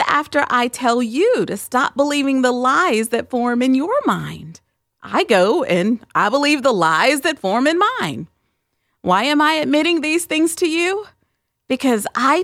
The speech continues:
think too often we expect perfection, not just from other people, but from ourselves. We're quick to call each other out when we stumble,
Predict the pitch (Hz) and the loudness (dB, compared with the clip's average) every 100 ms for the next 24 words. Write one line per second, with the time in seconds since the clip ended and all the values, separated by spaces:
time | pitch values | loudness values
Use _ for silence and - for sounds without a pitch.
0 | 370 233 226 - - 233 196 170 - 185 | 0 0 0 -4 -6 0 2 0 -2 -4
1 | 180 165 202 254 277 202 190 - - 170 | -4 -2 -2 -2 -2 -2 -4 -8 -6 -6
2 | - - - 185 - 170 - - 160 - | -8 -18 -6 -6 -4 -8 -8 -14 -14 -14
3 | 170 _ _ _ _ _ 220 247 370 370 | -16 _ _ _ _ _ 2 4 2 -2
4 | 349 - 277 247 196 202 202 180 165 - | -4 0 0 0 0 -2 -4 -10 -10 -4
5 | 170 262 - 175 180 - _ 185 175 220 | -2 -4 -4 -4 -4 -8 _ -2 0 0
6 | 254 196 196 240 - 339 440 - 165 - | 0 0 0 -2 -4 -6 -6 -8 -12 -20
7 | _ _ _ _ _ _ 208 240 - 330 | _ _ _ _ _ _ -4 -4 0 0
8 | 370 - 320 330 294 302 311 277 277 220 | 0 -8 -4 2 2 2 0 0 0 2
9 | 226 - 226 226 233 - 180 175 170 165 | 0 0 -4 -4 -4 -6 -6 -4 -6 -6
10 | 170 | -8